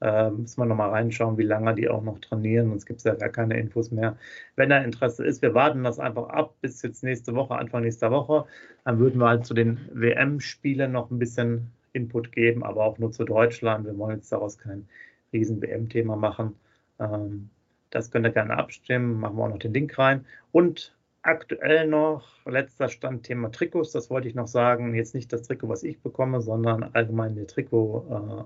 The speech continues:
Ausstatter. Er hat es ja netterweise auch reingepostet, dafür nochmal vielen Dank. Extrem krass, wie lange Puma dabei war. Und der Name Puma ist halt auch, äh, einer, der jetzt sehr stark angeblich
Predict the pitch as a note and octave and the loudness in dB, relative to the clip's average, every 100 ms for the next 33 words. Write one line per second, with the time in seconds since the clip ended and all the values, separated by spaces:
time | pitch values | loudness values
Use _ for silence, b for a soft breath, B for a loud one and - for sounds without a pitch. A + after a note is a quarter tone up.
0 | - D3 D3+ - - - C#3+ D3 D3 B | 0 2 2 -2 -10 -6 -2 -2 -4 B
1 | B B C3+ C#3 - C3 B2+ B2+ B2+ A#2+ | B B 2 4 4 4 4 6 6 8
2 | A#2 A#2+ C#3+ C#3 A#2 D3 D3 A#2 A#2+ A#2+ | 6 4 2 2 0 -2 0 0 0 0
3 | C3 A#2+ A#2 B2 A#2 A#2+ D#3+ - B B | -2 -2 -2 -4 0 0 -2 -8 B B
4 | - - - B2 A#2+ B2 B2+ - A2+ B2+ | -8 -6 -2 -2 0 -2 -4 -4 -4 -2
5 | A#2+ A#2 A#2+ C#3 C3+ A2 G#2+ B2+ D3 C#3+ | -2 -2 -4 0 2 2 2 2 2 0
6 | C3 A2+ A2 G#2+ A#2+ A#2+ A#2 A#2+ C#3 C3+ | -2 -2 -2 0 0 0 -2 -4 0 0
7 | - - A#2 A#2 A#2 B2 A#2 - A#2+ A#2 | 0 -4 0 0 2 0 0 0 0 2
8 | A#2 A#2 A#2+ A#2 - - - _ A2+ B2+ | 2 2 2 2 0 -2 -20 _ 2 6
9 | D#3 D#3+ - C#3 C#3+ - C3 A#2+ A#2+ B2+ | 6 2 -4 -4 -4 -6 -2 -2 -2 -4
10 | A#2+ | -6